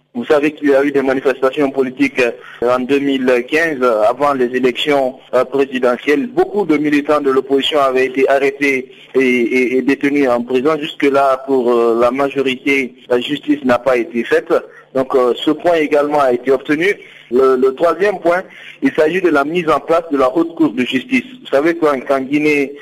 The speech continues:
euh, presque toutes les institutions ont été installées, sauf, euh, cette haute cour de, de justice-là qui est chargée, euh, de juger, euh, les hauts responsables du pays, notamment le président de la République ou, ou les ministres quand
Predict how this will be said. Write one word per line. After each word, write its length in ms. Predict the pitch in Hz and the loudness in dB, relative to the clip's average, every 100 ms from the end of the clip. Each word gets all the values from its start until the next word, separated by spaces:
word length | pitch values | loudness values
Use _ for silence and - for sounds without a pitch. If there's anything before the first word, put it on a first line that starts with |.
| - - | -20 -4
euh, 220 | 123 123 123 | 2 2 2
presque 400 | 156 160 330 - | -2 -2 -2 -2
toutes 240 | 196 - | -4 0
les 180 | 143 151 | 0 0
institutions 560 | 143 147 151 147 151 | -4 -6 -6 -2 0
ont 180 | 139 131 | 0 0
été 280 | 123 139 139 | -2 0 -2
installées, 420 | 147 - 139 139 - | 0 0 0 0 0
sauf, 140 | 165 165 | -2 2
euh, 100 | 135 - - - _ 156 | 0 0 -8 -20 _ -4
cette 160 | 156 | 0
haute 320 | 143 151 151 - | 0 0 -2 -2
cour 240 | 156 147 | 0 0
de, 340 | 113 127 123 120 | 2 2 2 2
de 140 | 123 | 0
justice-là 600 | 131 131 147 147 143 147 | -4 -4 -4 -2 0 0
qui 140 | 147 135 | 0 -2
est 100 | 127 | 0
chargée, 680 | 160 143 143 143 139 123 - - 127 | 0 -2 0 -2 -2 -4 -14 -6 0
euh, 160 | 127 | 0
de 140 | 127 135 | 0 -2
juger, 760 | 131 - - 160 147 139 131 - _ 123 | -2 -6 -4 0 0 0 -6 -18 _ 0
euh, 360 | 123 120 120 | 2 2 2
les 140 | 127 127 | 2 2
hauts 180 | 156 | 2
responsables 540 | 143 139 143 127 139 131 | 2 0 -2 0 -2 -2
du 100 | 123 | -6
pays, 280 | 139 139 135 | -2 0 0
notamment 560 | 131 143 139 143 139 | 0 0 0 0 0
le 80 | 123 | -2
président 400 | 123 135 139 139 | -2 -2 0 0
de 40 | |
la 80 | 127 | 2
République 400 | 127 131 139 131 135 | 0 -2 -4 -2 0
ou, 260 | 135 127 | 2 2
ou 60 | 143 | 2
les 160 | 127 | 2
ministres 480 | 131 147 151 131 123 | 0 -2 -2 0 -2
quand 120 | 147 | 0